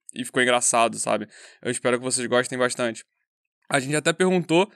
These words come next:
no grupo dos apoiadores se eles topavam em compartilhar esse episódio com vocês. E eles falaram que sim.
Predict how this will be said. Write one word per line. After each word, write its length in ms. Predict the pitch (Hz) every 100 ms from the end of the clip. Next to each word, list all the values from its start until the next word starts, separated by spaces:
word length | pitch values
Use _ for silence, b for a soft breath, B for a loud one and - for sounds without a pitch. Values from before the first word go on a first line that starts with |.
| b
no 160 | 143
grupo 400 | 139 156 175 165
dos 160 | 127 131
apoiadores 600 | 135 143 135 131 160 185
se 100 | -
eles 140 | 143 -
topavam 600 | 135 120 139 180 190 196
em 140 | 151
compartilhar 580 | 147 139 165 165 143 151
esse 160 | 170 165
episódio 480 | 139 131 151 151
com 140 | 139 135
vocês. 500 | 123 - 165 208 - b b b b
E 400 | - 220 247 262 262
eles 140 | 247
falaram 320 | 233 220 208
que 100 | 202 185
sim. 280 | 220 247